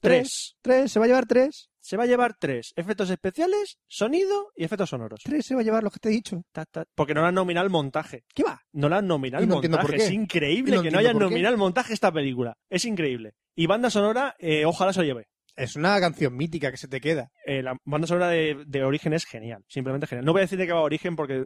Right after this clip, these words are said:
Speaker 2: todo el mundo la habrá visto ya, pero solo decir que es una película de acción ciencia ficción, <laughs> thriller psicológico
Speaker 1: Y con un final de los
Speaker 2: que
Speaker 1: mejores que he
Speaker 2: está,
Speaker 1: visto.
Speaker 2: que está rodado de una manera espectacular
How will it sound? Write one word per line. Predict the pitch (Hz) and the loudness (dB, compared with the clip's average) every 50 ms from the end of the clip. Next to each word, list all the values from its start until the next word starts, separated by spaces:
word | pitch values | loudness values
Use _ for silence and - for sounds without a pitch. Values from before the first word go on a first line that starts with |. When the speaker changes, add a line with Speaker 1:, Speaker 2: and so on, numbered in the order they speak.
| - _ - | -8 _ -2
Speaker 2:
todo | 160 151 | 0 0
el | 156 | 2
mundo | 165 170 165 165 170 170 165 175 - _ _ | 2 0 2 2 2 2 2 0 -2 _ _
la | - 156 139 127 | -8 -4 -2 0
habrá | 131 143 139 | 0 0 0
visto | 147 147 - - 139 135 | 0 -2 -4 -6 -10 -8
ya, | 131 135 139 160 - _ _ _ | -6 -6 -6 -8 -10 _ _ _
pero | - 139 139 | -4 -4 -2
solo | - 165 170 | 0 0 0
decir | 160 175 170 | 0 0 -4
que | 175 | -4
es | 165 | -4
una | 165 165 156 | -4 -2 -2
película | 160 156 160 147 143 135 117 - - | -2 -2 -4 -4 -4 -6 -6 -8 -10
de | 135 135 131 123 - _ _ - | -10 -10 -10 -10 -12 _ _ -10
acción | 143 139 139 _ - - - 165 170 180 180 180 175 170 170 165 _ _ _ _ | -8 -8 -8 _ -12 -6 -2 0 2 2 2 2 0 -4 -8 -10 _ _ _ _
ciencia | - 170 170 175 - - 175 156 | -6 -4 -4 -4 -2 -4 -4 -4
ficción, | 151 - 160 147 - - - - 147 156 160 165 160 175 - - _ _ | -4 -6 -10 -10 -10 -10 -4 0 2 4 4 4 4 4 2 0 _ _
<laughs> | _ - - | _ -10 -4
thriller | - 170 180 190 190 185 180 180 170 160 - | -2 0 0 0 0 2 2 0 0 -2 -4
psicológico | - 170 165 - 165 156 151 156 151 - 170 156 - 185 190 208 _ _ | -4 -4 -4 -2 0 0 0 0 0 0 -2 -2 0 -2 -2 -2 _ _
Speaker 1:
Y | - 165 | -8 -4
con | 139 156 156 170 | 0 2 2 2
un | 185 180 | 2 0
final | - 208 175 180 185 196 | 0 0 2 2 2 2
de | 190 170 | 2 2
los | 156 | 2
Speaker 2:
que | 156 180 180 | 2 2 2
Speaker 1:
mejores | 175 165 160 165 165 156 | 4 4 4 4 4 2
que | 190 | 2
he | 196 | 2
Speaker 2:
está, | 196 202 | 2 2
Speaker 1:
visto. | 196 175 - - 139 123 | 2 0 -2 -4 -2 0
Speaker 2:
que | 156 165 | 0 0
está | 160 - - _ - 202 196 208 | 0 0 -4 _ -2 0 0 2
rodado | 202 202 196 196 190 190 190 185 | 2 2 2 2 2 2 2 2
de | 165 175 | 2 2
una | 185 190 185 | 2 2 0
manera | 180 170 165 170 175 175 160 135 135 - - | -2 -2 -2 0 0 0 0 -2 -4 -6 -2
espectacular | 185 175 175 160 - - _ - 147 143 - - - - 165 151 135 131 127 127 151 214 | 0 0 0 0 -2 -6 _ -4 -6 -6 -6 -8 -4 -4 -4 -2 -2 -4 -4 -4 -6 -8